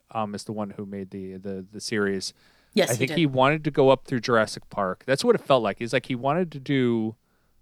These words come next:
Speaker 1: all the practical effects from Star Wars to Jurassic Park, and that was it.
Speaker 2: Yeah. Mm-hmm.
Speaker 1: And somebody said, "You know,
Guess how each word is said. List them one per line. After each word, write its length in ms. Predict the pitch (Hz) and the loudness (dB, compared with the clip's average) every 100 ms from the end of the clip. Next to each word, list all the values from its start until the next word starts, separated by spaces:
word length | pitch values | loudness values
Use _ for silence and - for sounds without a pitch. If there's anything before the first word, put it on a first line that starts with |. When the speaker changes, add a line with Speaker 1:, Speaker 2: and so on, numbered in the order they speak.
| _ | _
Speaker 1:
all 140 | 127 147 | 2 4
the 80 | |
practical 520 | 160 151 135 180 165 170 | 4 2 2 2 2 0
effects 520 | - 95 - - - _ | 0 -4 -4 -12 -16 _
from 220 | 113 104 | -2 -2
Star 280 | - 135 160 | 0 4 6
Wars 180 | 180 170 | 6 2
to 100 | 170 | 0
Jurassic 420 | 139 123 - - | 4 4 2 -4
Park, 340 | - 90 - - _ _ _ _ _ | -2 -2 -6 -20 _ _ _ _ _
and 160 | 131 123 | -4 0
that 120 | 113 | 0
was 140 | 107 104 | -2 -6
it. 280 | 90 - - _ _ _ _ _ | -10 -12 -20 _ _ _ _ _
Speaker 2:
Yeah. 260 | 190 180 180 _ _ _ _ - | -2 -2 -2 _ _ _ _ -16
Mm-hmm. 220 | 175 180 - - _ _ _ _ - _ _ _ _ | -14 -14 -20 -20 _ _ _ _ -20 _ _ _ _
Speaker 1:
And 200 | 147 127 | 2 2
somebody 340 | - 151 151 151 | 4 2 4 0
said, 520 | - 151 139 135 131 - _ - _ _ | 4 6 6 6 0 -6 _ -20 _ _
"You 140 | 240 320 | -8 0
know, 440 | 381 294 123 143 | 4 6 4 0